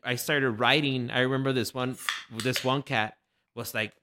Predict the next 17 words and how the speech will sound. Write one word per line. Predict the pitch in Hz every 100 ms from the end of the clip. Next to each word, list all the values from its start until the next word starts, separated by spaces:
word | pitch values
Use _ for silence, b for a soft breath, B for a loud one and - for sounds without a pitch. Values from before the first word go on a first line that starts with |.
| _
"Well, | 127 139 135
you, | 120 127
you're | 123 127
into | 123 135 170
that | 170 165
shit?" | - 190 185
And | 135
I'm | 120
like, | 120 113
"Yeah, | 135 170 190
dog, | 180 185 190 190
I'm | 190
into | 156 - 139
this | 127
shit, | - 147
you | 139
know?" | 139